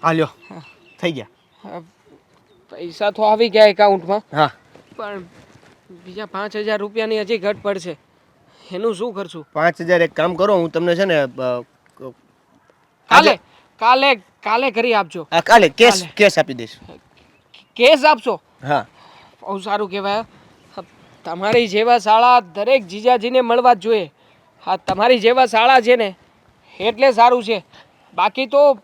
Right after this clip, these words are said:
Speaker 2: અમારા જેવા જીજાજીનો શું હાલ થાય?
Speaker 1: હા.
Speaker 2: હે? હા,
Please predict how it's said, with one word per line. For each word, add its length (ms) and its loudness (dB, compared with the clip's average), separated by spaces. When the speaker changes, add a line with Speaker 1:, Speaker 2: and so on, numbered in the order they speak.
Speaker 2:
અમારા 480 2
જેવા 260 0
જીજાજીનો 560 0
શું 240 -6
હાલ 260 4
થાય? 300 0
Speaker 1:
હા. 380 2
Speaker 2:
હે? 120 2
હા, 140 -16